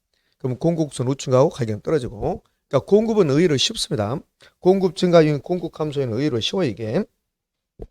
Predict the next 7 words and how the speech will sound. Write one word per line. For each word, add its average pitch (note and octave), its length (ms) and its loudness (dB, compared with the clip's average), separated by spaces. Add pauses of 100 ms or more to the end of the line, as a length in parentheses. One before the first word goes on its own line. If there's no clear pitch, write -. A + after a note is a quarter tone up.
(120)
자, G#2+ 120 -4
이제 A#2 120 -4
공급 E3+ 340 -2
마무리됐습니다. C3 720 -8 (720)
자, C3+ 80 -2
공급까지 F#3+ 640 2
마무리되면 D3 720 -2